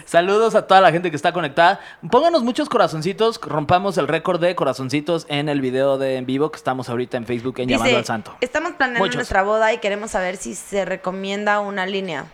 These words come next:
Speaker 1: Oh, shit.
Speaker 2: What?
Speaker 1: What? ¿Una
Speaker 2: ¿Una
Speaker 1: línea
Speaker 2: línea
Speaker 1: de caliente?
Speaker 2: caliente?
Speaker 1: O sea, ¿que apuestes? ¿Una
Speaker 2: Pues
Speaker 1: línea
Speaker 2: no
Speaker 1: en caliente
Speaker 2: sé.
Speaker 1: que apuestes?
Speaker 2: No sé de qué están hablando, la
Speaker 1: No
Speaker 2: verdad.
Speaker 1: sabemos.
Speaker 2: Dice,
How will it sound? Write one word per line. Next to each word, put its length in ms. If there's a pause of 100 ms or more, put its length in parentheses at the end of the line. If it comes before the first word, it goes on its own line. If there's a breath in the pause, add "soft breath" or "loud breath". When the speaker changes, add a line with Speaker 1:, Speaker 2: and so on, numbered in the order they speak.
(440)
Speaker 1:
Oh, 360
shit. 560 (120)
Speaker 2:
What? 240 (320)
Speaker 1:
What? 220 (520 loud breath)
¿Una 80
Speaker 2:
¿Una 140
Speaker 1:
línea 320
Speaker 2:
línea 160
Speaker 1:
de 160
caliente? 400
Speaker 2:
caliente? 440 (400 soft breath)
Speaker 1:
O 100
sea, 140
¿que 80
apuestes? 580 (180)
¿Una 140
Speaker 2:
Pues 40
Speaker 1:
línea 140
Speaker 2:
no 60
Speaker 1:
en 60
caliente 340
Speaker 2:
sé. 40
Speaker 1:
que 80
apuestes? 280
Speaker 2:
No 80
sé 120
de 100
qué 80
están 200
hablando, 320
la 40
Speaker 1:
No 80
Speaker 2:
verdad. 0 (180)
Speaker 1:
sabemos. 400 (320 loud breath)
Speaker 2:
Dice, 400